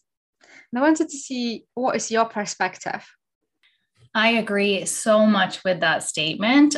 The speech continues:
Speaker 2: I'm glad you brought that up to start us off, because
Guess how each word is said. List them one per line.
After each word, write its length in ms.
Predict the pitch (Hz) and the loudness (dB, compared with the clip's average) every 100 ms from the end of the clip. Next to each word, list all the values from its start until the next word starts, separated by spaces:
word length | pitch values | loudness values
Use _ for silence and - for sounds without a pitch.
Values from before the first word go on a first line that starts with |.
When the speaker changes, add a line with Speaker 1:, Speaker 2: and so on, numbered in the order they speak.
| 214 | -2
Speaker 2:
I'm 160 | 196 | -2
glad 300 | 190 170 170 | -2 -2 -4
you 100 | 185 | -4
brought 280 | 180 170 - | -2 -2 -4
that 200 | 170 160 - | -8 -10 0
up 340 | 220 226 220 208 - | 2 4 2 -8 -10
to 220 | - 185 | -8 -6
start 360 | - - 185 | -4 -2 -2
us 160 | 180 165 - | -2 -6 0
off, 280 | 240 262 - | 2 2 -4
because 540 | 214 208 208 202 185 | -8 0 2 2 0